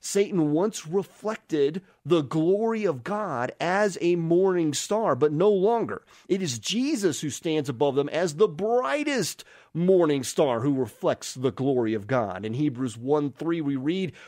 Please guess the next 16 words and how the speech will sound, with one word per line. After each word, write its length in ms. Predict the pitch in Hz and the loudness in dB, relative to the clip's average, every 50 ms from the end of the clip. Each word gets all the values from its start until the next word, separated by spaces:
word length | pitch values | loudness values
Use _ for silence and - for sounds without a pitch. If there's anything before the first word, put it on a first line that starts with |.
| - _ | -10 _
"Who 220 | - 202 233 233 | -2 0 0 0
Jesus 640 | 185 127 113 - 190 240 240 233 175 165 190 170 139 | 0 -2 -2 -2 -2 -2 -2 -2 -4 -6 -8 -8 -8
being 440 | 131 123 180 208 214 208 208 185 147 | -6 -6 -4 -4 -4 -4 -4 -2 -2
the 140 | 151 185 | -2 -2
brightness 1080 | 151 123 110 - 135 139 165 190 220 254 294 285 190 - 156 151 143 147 143 - - - - - - _ _ - | -2 -4 -8 -8 -4 -2 -2 -2 -2 -2 -4 -4 -6 -4 0 0 2 0 0 -2 -6 -12 -16 -20 -20 _ _ -2
of 200 | 151 147 147 127 | 0 0 0 0
his," 520 | 113 - 208 277 269 262 233 196 165 123 | -2 -2 -2 0 0 0 0 0 0 -2
God's, 760 | 110 107 - 156 208 240 226 170 131 123 135 147 151 143 143 - - - _ - | -4 -6 -2 0 0 2 2 2 2 2 2 0 0 -4 -10 -12 -16 -20 _ -12
"glory 640 | 117 135 156 165 170 175 214 226 226 220 226 226 208 - | -4 0 0 2 4 4 4 4 4 2 2 0 0 0
and 200 | 156 156 151 139 | 0 0 0 0
the 100 | 131 120 | 0 0
express 680 | 113 - - - - - - 160 185 190 202 196 - - | -2 -2 -6 -10 -10 -10 -4 0 2 2 2 0 0 -2
image 340 | - 180 175 180 175 135 165 | -2 0 2 2 2 2 0
of 100 | 165 156 | 0 0
his 180 | 160 147 - | 0 -4 -6
person, 480 | - - 175 180 175 151 - 165 151 120 | -6 -4 -2 -2 0 0 0 0 0 -2